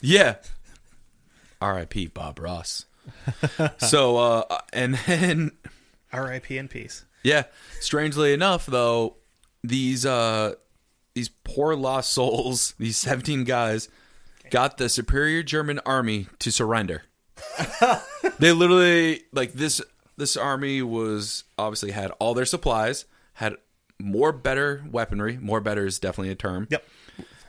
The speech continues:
Speaker 1: They had the better training. They had superiority of where they were placed.
Speaker 2: And numbers, obviously.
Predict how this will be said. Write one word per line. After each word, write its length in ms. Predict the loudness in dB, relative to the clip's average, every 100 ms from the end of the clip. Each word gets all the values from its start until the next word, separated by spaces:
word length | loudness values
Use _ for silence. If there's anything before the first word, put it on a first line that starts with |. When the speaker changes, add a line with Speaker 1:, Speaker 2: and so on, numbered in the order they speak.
| -4
Speaker 1:
They 140 | -2
had 360 | 2 2 0 -2
the 40 |
better 280 | -2 0 0
training. 560 | -2 -2 0 -2 -6 -6
They 120 | -4
had 280 | 0 0 -2
superiority 760 | -2 0 2 2 2 0 0 -2
of 500 | -2 0 0 -4 -10 -18 _
where 260 | -4 -2 0
they 80 | 0
were 140 | 0
placed. 480 | -2 -2 0 -2 -2
Speaker 2:
And 160 | -2 -2
numbers, 320 | -2 -4 -6
obviously. 560 | -8 -8 -10 -10 -10 -6